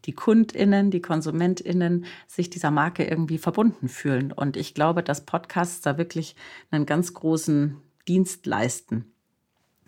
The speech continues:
Aber, und jetzt komme ich gleich so ein bisschen zum Learning vier noch mit dazu, denn das hat ja auch was damit zu tun,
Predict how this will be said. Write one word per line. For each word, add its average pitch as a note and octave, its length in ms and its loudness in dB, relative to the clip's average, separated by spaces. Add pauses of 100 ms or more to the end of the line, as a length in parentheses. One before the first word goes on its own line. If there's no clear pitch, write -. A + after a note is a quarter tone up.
(140)
Aber, F#3 480 6 (360)
und F3 100 2
jetzt E3 140 -2
komme F#3+ 200 4
ich F#3 100 -2
gleich F3+ 220 4
so F#3 80 2
ein F3 40 4
bisschen G3+ 380 2
zum F3 420 4 (160)
Learning F3 500 4
vier A#3+ 440 4
noch G#3+ 300 4
mit G#3+ 240 2
dazu, A#3 560 4
denn G3+ 220 4
das G3 180 0
hat G#3 120 -2
ja G3 120 2
auch - 140 -2
was A3+ 160 0
damit A3 240 4
zu - 140 -6
tun, C4 360 6